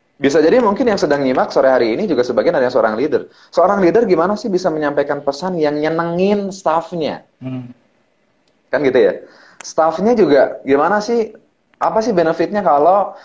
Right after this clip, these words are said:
Speaker 1: dia menerima pesan yang menyenangkan dari atasannya? Oke, ada beberapa benefit sih. Kalau Mas Dian tadi ngomongin tentang, nanyain tentang benefitnya, apa sih Kang Novi? Kalau kita bisa ngomong, kita bisa bicara, kita bisa komunikasi yang menyenangkan di tempat kerja kita atau di kantor.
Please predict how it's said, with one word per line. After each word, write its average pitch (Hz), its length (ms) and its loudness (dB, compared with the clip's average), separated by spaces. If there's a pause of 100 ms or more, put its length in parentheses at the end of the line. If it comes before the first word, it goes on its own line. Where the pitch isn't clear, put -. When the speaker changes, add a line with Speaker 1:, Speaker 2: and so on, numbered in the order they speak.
(180)
Speaker 1:
dia 143 180 2
menerima 151 800 -2
pesan 180 240 -2
yang 175 160 0
menyenangkan 151 480 0
dari 117 160 4
atasannya? 98 400 0
Oke, - 160 0
ada 147 160 4
beberapa 143 320 2
benefit 135 400 2
sih. 156 160 0 (260)
Kalau 127 220 2
Mas 123 160 0
Dian 143 100 2
tadi 139 220 2
ngomongin 127 640 0
tentang, 113 420 0
nanyain 123 320 0
tentang 135 300 -2
benefitnya, 120 480 0
apa 120 100 -2
sih 185 140 -6
Kang 151 160 -8
Novi? 170 320 -6 (220)
Kalau 123 180 0
kita 127 240 0
bisa 127 160 -2
ngomong, 131 640 0
kita 156 220 -2
bisa 123 160 -4
bicara, 110 640 0
kita 151 160 -2
bisa 117 240 -4
komunikasi 104 560 -6
yang 123 80 -12
menyenangkan 104 420 -8
di 117 140 -4
tempat 98 240 -6
kerja 95 220 -6
kita - 180 -6
atau 101 100 -10
di 92 140 -12
kantor. 80 320 -10